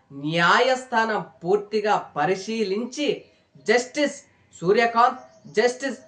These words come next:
మన్మోహన్లతో కూడిన ధర్మాసం కేంద్రానికి నోటీసులు జారీ చేసింది. కేంద్రానికి నోటీసులు జారీ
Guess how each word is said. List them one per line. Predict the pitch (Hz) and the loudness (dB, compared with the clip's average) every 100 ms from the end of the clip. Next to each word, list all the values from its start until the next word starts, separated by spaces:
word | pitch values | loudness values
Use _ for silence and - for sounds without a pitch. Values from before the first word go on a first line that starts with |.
| _ | _
మన్మోహన్లతో | 135 143 175 240 262 262 254 247 240 | -10 -2 0 0 2 2 2 0 0
కూడిన | 214 214 208 | 0 -2 -4
ధర్మాసం | 165 147 175 185 226 247 202 - - _ _ | -4 -6 -2 0 0 0 -2 -4 -16 _ _
కేంద్రానికి | 175 226 208 202 196 175 | -4 -2 0 -2 -4 -8
నోటీసులు | 156 170 202 202 202 | -6 -6 -4 -4 -6
జారీ | 165 160 170 165 170 | -4 -4 -4 -6 -10
చేసింది. | 160 170 160 151 - _ _ _ _ - | -12 -12 -10 -12 -14 _ _ _ _ -4
కేంద్రానికి | 202 254 277 262 254 240 | -2 2 4 4 2 -2
నోటీసులు | 202 226 262 247 214 | -2 -2 -4 -6 -4
జారీ | 185 190 220 | 0 0 0